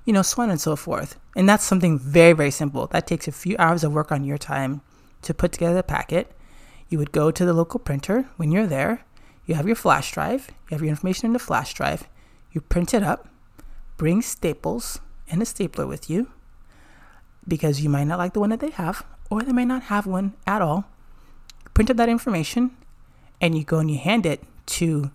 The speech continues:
the dean of that college, and he can pass out to his students. And he was, if he or she is so inclined, they might have you come to the class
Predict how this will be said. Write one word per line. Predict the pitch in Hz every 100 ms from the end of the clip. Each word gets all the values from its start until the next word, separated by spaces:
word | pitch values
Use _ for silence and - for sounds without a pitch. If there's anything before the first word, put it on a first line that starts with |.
| -
the |
dean | 143 156 156 151
of |
that | 143 143
college, | - 262 208 226 - - _ - - -
and | 170
he |
can | 175 156
pass | 147 139 -
out | 160
to |
his | 214 202
students. | 285 175 147 - - - - - - -
And | 170
he | 175 180
was, | 180 - -
if | 196 208 -
he | - 226 240
or | -
she | 165 - 202
is | 156 -
so | - 196
inclined, | 180 151 - 254 156 143 143 - - - - - -
they | 160 196
might | 240 220
have | 175 165 156
you | 156 151 143 - -
come | - 165
to | -
the | 151
class | - 220 190